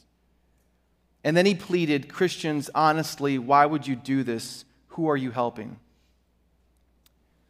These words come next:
Now, you can discuss this further in your community groups,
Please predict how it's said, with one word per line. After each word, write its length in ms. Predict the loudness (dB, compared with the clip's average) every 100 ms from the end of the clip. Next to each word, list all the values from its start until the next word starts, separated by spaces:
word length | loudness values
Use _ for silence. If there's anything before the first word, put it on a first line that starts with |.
| _ _ _ _ _ _ _ _ _ _ _ _ _ _ _
Now, 300 | 0 2 2 -6 -20 _ _ -20 -20 _ _ _ _ _ _ -10
you 180 | -4
can 140 | 0 0
discuss 480 | 0 2 2 2 -2
this 400 | -4 -4 -12 -16
further 360 | -6 -2 0 0
in 80 | -2
your 140 | -4
community 440 | -6 -4 -2 -2
groups, 560 | -4 -6 -6 -10 -16 -20